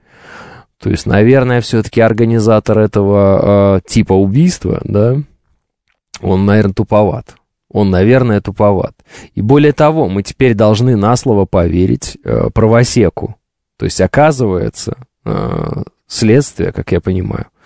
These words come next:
будет опираться и уже опирается на показания правосека. Ну, понимаете, правый сектор, радикал, экстремист. Они будут опираться на его показания. То есть от него строится дело.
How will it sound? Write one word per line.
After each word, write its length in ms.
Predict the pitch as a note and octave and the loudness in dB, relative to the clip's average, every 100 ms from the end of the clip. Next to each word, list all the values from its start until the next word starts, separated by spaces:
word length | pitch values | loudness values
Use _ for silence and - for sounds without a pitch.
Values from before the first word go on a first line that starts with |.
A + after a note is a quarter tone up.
| - - - - - - - | -20 -20 -18 -16 -16 -16 -4
будет 340 | A#2 A#2 - - | 0 0 -2 -4
опираться 800 | A#2+ B2+ B2 C#3+ D3+ - F2 - _ | -2 2 2 2 0 -4 -6 -8 _
и 140 | B2 | -2
уже 300 | A2 G2+ B2+ | 0 2 2
опирается 680 | A2 G#2 G2 C3+ D3 - - | 2 0 2 2 0 -2 -6
на 140 | - | -6
показания 800 | - - G#2 F2+ G#2 A2+ C3+ B2+ | -6 0 0 2 2 2 2 0
правосека. 880 | - G2 G#2 A#2+ - G#2+ - - G#2+ - _ _ _ _ _ _ _ _ _ | 0 0 0 0 0 -2 -2 -10 -12 -18 _ _ _ _ _ _ _ _ _
Ну, 240 | A#2 A#2 G2 | 0 0 2
понимаете, 280 | E3 D#3 | 2 2
правый 300 | F2+ B2+ D#3+ | 2 2 2
сектор, 500 | D#3+ D3+ E2+ - - _ - | 0 -2 -4 -6 -16 _ -10
радикал, 800 | A2+ G#2 G#2+ C3+ E3 G2+ - - _ _ _ | -4 -2 -2 0 0 0 -2 -10 _ _ _
экстремист. 680 | - - C3 D#3 D#3 G#2 - _ _ _ _ _ _ _ _ | -14 -4 0 2 2 -2 -10 _ _ _ _ _ _ _ _
Они 240 | - G2+ A2 | -2 0 2
будут 300 | G#2+ G2+ F#2+ | 0 0 0
опираться 440 | F2+ G#2+ D3+ - | 0 0 0 -2
на 100 | G#2 | -2
его 160 | G2 A#2 | -2 -4
показания. 760 | - - A#2+ A#2+ G2+ - - - _ | -4 -2 0 0 -2 -2 -8 -12 _
То 40 | |
есть 120 | - A2 | -6 -4
от 140 | G#2+ | 0
него 340 | B2 B2 F3 | 2 4 4
строится 540 | D#3 - B2 C#3 - B2 | 2 0 2 2 0 -2
дело. 400 | A2+ G#2 - | 0 0 0